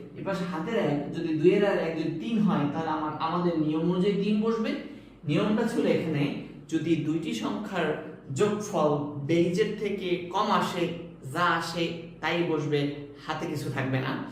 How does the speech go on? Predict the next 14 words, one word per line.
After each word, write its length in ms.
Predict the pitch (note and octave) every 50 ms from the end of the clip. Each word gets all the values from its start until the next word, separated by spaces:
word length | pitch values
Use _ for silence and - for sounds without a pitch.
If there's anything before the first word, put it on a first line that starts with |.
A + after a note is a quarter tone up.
| - - - - - - -
সেক্ষেত্রে 420 | - G#3+ G#3+ G#3+ A#3+ B3 - -
দেখেন, 360 | - F#3 E3 - - G3 - - - - - - - - - C#3
দুইয়ের 260 | D3 D#3+ E3+ F3 F3 F3
এক 80 | F3 F3+ F3+ F3
তিন, 160 | F3 F#3 A#3+ - - - - - - - -
আমার 200 | - D#3 D#3 D3+ C#3+ C#3+
বেইজ 240 | D3+ D3 D3 C#3+ C#3+ C#3
দশ, 240 | C3+ C#3 C#3 C#3 - - - - - - - - -
দশের 240 | D#3 C#3 C3+ C#3 C#3
থেকে 140 | - E3 - - F#3+
কম 120 | G3+ G#3 G#3 G#3
আসছে, 260 | G#3 - - - G#3+ G#3+ G#3+ G#3 - - - - - - - - - D3 D#3
যা 100 | F3 F#3 F3+ F3+
আসছে 280 | F3+ F3+ F3+ - - A#3